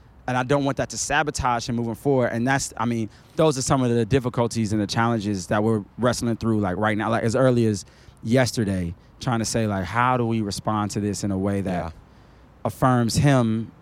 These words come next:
Speaker 1: and this, this young girl who also has nothing to do with anything that's going on right now or has gone on for the last couple hundred years. Like, she,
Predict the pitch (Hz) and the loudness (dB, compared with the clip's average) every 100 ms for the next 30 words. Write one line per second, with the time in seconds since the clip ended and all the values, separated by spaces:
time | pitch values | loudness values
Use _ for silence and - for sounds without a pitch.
0 | - 120 127 123 117 110 101 - - 120 | -6 0 2 2 0 -2 -4 -8 -6 -4
1 | 107 120 117 147 131 143 185 - 135 123 | 0 0 2 2 4 4 2 4 2 2
2 | 135 110 156 214 208 180 156 143 214 139 | 0 -2 0 0 0 -2 -2 0 0 0
3 | - - - - - - - 139 156 135 | -2 -14 -20 -20 -20 -14 -4 2 4 2
4 | - - - - - - - - 190 277 | -4 -20 -20 -20 -20 -20 -20 -2 4 4
5 | 320 208 147 123 139 127 127 120 123 127 | 4 4 2 2 2 4 4 2 2 2
6 | 123 131 143 214 196 160 139 127 117 123 | 2 2 0 0 0 2 2 2 0 0
7 | 120 123 113 - 117 120 117 107 107 104 | 2 2 0 0 0 0 0 -2 -2 -2
8 | 92 101 117 - 170 | -4 -4 -4 -2 -2